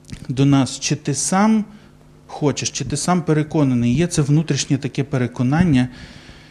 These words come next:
як ми читали перед тим, що він сказав: "Да, ти син, ти Х-, Ісус Христос, син Бога живого". Тобто, чи є це внутрішнє переконання в мені, чи це просто я наслухався? Він хоче ще глибших. Знаєте, з кожне це питання, воно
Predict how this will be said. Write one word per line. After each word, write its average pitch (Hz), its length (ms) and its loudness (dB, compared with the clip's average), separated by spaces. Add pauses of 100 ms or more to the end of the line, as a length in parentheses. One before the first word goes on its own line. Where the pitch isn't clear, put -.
(120)
як 127 260 -4
ми 139 120 6
читали 131 420 4
перед 120 320 -2
тим, 139 200 2
що 123 220 -4
він 120 140 -2
сказав: 120 420 -6 (160)
"Да, 131 160 2
ти 135 160 -6
син, 120 420 -4 (960)
ти 131 100 -6
Х-, 147 180 -8
Ісус 139 400 -6
Христос, 131 540 -4
син 131 240 0
Бога 123 260 0
живого". 110 520 -6 (1120)
Тобто, 135 260 -6
чи - 160 -2
є 170 140 2
це 170 140 0
внутрішнє 160 440 2
переконання 151 580 2
в 123 80 -2
мені, 151 320 4
чи 160 140 -2
це - 140 -2
просто 175 440 0
я 156 200 2
наслухався? 156 880 -2 (960)
Він 147 120 0
хоче 175 340 0
ще 170 260 0
глибших. 160 520 2
Знаєте, 170 280 0
з - 60 -8
кожне 156 280 0
це 143 120 -8
питання, 143 460 -4
воно 131 280 -2